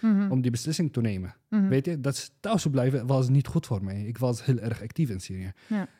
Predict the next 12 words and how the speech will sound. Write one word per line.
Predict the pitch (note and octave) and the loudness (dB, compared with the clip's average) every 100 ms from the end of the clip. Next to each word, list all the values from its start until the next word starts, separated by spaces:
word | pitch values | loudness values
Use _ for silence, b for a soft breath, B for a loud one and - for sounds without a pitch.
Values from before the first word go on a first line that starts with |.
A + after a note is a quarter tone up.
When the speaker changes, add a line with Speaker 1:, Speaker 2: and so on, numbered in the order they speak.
| _ - | _ -4
Speaker 2:
Heb | D3+ F3 | 2 2
ik | E3 | 2
ontdekt, | D3+ C#3+ A#2 - | 2 2 0 -2
dan | C3 | 2
moet | E3 D#3+ | 2 0
ik, | C3+ _ _ _ _ _ | -4 _ _ _ _ _
ik | - D#3+ - | -2 -2 0
heb | B2+ A2 | 0 0
dat | A2+ | 0
probleem | A2+ A#2 C#3 | 0 2 2
gevonden. | A#2+ - C#3+ G3 A#3 _ _ | 0 0 0 -2 -6 _ _
Dan, | - A2 A2 | -8 -6 -6